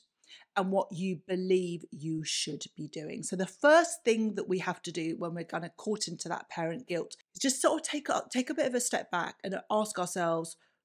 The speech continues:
where, what's that disconnect? What am I telling myself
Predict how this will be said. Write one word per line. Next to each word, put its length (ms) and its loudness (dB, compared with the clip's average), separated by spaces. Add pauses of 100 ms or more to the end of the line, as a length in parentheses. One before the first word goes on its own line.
(300)
where, 300 8
what's 320 6
that 240 4
disconnect? 640 -2
What 160 8
am 100 6
I 160 6
telling 540 6
myself 800 -2